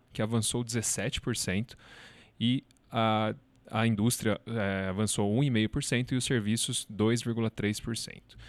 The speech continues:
Pela ótica da demanda na variação anual também, o que chamou a atenção foi um trimestre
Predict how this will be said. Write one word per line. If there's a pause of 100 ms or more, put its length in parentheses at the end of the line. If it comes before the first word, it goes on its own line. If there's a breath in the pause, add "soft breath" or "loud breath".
(200 loud breath)
Pela
ótica
da
demanda
na
variação
anual
também, (800)
o
que
chamou
a
atenção
foi
um
trimestre